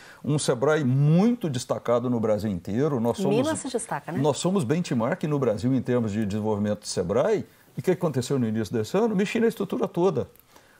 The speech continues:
Speaker 1: Porque eu percebia que para nós darmos um salto de qualidade na, no serviço que o Sebrae presta, eu precisava de mexer na empresa, mesmo em cima de uma estratégia vencedora. Ou seja,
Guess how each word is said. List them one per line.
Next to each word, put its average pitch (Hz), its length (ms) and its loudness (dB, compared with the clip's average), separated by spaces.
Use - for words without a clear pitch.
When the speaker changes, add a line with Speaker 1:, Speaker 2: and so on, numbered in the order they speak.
Speaker 1:
Porque 165 240 -2
eu 180 240 6
percebia 160 680 2
que 135 140 -4
para 139 180 -2
nós 156 160 2
darmos 156 400 2
um 160 80 -2
salto 180 480 0
de 147 120 -2
qualidade 113 680 2
na, 135 400 0
no 131 380 2
serviço 131 500 0
que - 60 -10
o 143 40 -6
Sebrae 104 360 0
presta, 131 500 -2
eu - 80 -2
precisava 156 400 0
de 151 80 -2
mexer 156 360 0
na 139 80 0
empresa, 160 500 0
mesmo 220 720 4
em 233 120 6
cima 196 320 2
de 180 80 0
uma 190 60 2
estratégia 175 500 0
vencedora. 117 600 0
Ou 123 80 0
seja, 107 360 0